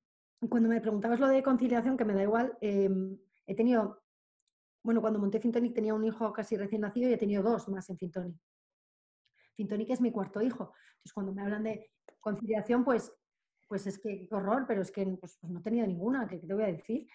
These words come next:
Pues <laughs> trabajar y trabajar. Cuando montas una startup, es que sueñas con la startup, <laughs> o sea, ah, mm, pero lo que tienes que tener es una familia que te apoye. Y en mi caso, pues mi marido, doy gracias, que me ha apoyado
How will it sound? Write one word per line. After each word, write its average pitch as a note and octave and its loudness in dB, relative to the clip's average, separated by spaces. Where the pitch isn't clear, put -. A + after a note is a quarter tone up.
Pues F#3+ -6
<laughs> G#3+ 0
trabajar - -12
y A3+ 4
trabajar. A#3+ 2
Cuando F#3+ -2
montas G3+ -4
una G#3+ 0
startup, A3 0
es G#3 -10
que A#3 -2
sueñas B3 2
con G#3 -6
la F#3 -2
startup, C4+ -8
<laughs> - -18
o - -18
sea, F3+ -10
ah, G3+ -4
mm, F#3 -4
pero G3 0
lo F#3+ 0
que F#3+ -6
tienes G3 -4
que G#3 -6
tener A3 -2
es - -8
una G3 -4
familia G#3+ -2
que A3 -8
te A3 -6
apoye. A#3 -4
Y G3 -4
en G3+ 0
mi F#3+ -2
caso, G3 -8
pues G3 -8
mi F#3+ -2
marido, F#3+ -4
doy F#3 -2
gracias, G#3 -6
que G#3 -6
me G3 0
ha F#3 -2
apoyado G#3 -2